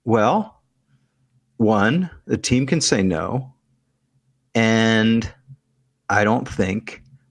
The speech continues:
that player can leverage the team like a basketball player. Um, and because the, it, one thing about the N F L cap is the team can behind, hide behind the cap. Whereas in the N B A, you trade,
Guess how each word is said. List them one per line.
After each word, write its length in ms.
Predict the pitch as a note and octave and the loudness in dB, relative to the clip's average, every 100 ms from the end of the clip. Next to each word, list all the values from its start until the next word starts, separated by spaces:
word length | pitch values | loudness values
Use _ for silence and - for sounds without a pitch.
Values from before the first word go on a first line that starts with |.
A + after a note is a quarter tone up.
| - | -4
that 260 | G2+ G2 - | -2 -2 -2
player 320 | A2+ G2 G2+ | 0 2 0
can 200 | - G#2 | -2 -2
leverage 340 | F#2 F2+ F#2 | 0 0 -2
the 80 | A2+ | -4
team 500 | - F#2 E2+ A2 A2 | -4 -8 -8 -8 -10
like 220 | - F2 - | -4 -4 0
a 60 | |
basketball 500 | G#2+ C#3+ - - - | 0 0 -2 -4 -4
player. 380 | - - - - _ _ _ _ C3 - - _ - | -4 -8 -10 -18 _ _ _ _ -8 -8 -14 _ -4
Um, 500 | G#2+ G2 F#2+ F2+ D#2 _ _ _ _ _ _ _ _ - - _ | 0 2 2 0 -4 _ _ _ _ _ _ _ _ -14 -14 _
and 200 | G#2 G#2+ | 0 2
because 600 | A2 G2 B2 G#2 G#2+ G#2 - | 2 0 0 2 0 -2 -4
the, 220 | A2 F2 - _ | -2 -2 -4 _
it, 560 | - - - A2 - | -20 -10 -4 -4 -2
one 360 | A2+ G#2+ A#2 B2 | 0 2 2 2
thing 220 | - A#2 | 2 2
about 280 | A2+ G#2+ G#2+ | 4 2 2
the 80 | G#2+ | 2
N 100 | G#2 | 2
F 100 | G2 | 2
L 120 | F#2+ | 0
cap 340 | - F#3 F3 | 2 0 2
is 120 | A2+ G#2 | 0 -2
the 100 | A2+ | -2
team 280 | - D3+ | -2 -2
can 240 | D3 D#3+ A#3+ | 0 -2 0
behind, 300 | G3 F#2+ - | 0 0 -4
hide 300 | - G#2+ F#2+ | -2 -2 0
behind 380 | F2 F2+ F2 F2 | 0 -2 -4 -8
the 120 | F2+ | -6
cap. 400 | - G2 - _ - _ _ _ - - - | -2 -2 -4 _ -20 _ _ _ -20 -20 -4
Whereas 380 | A2+ A#2+ A#2 A2+ | 0 2 2 2
in 60 | |
the 100 | G#2+ | 2
N 120 | A#2 | 2
B 160 | A2+ G2 | 2 2
A, 260 | B2+ G3 C#3+ | 2 2 2
you 220 | B2+ G#2+ | 0 -2
trade, 460 | - B2 A#2+ G#2 | -2 0 0 0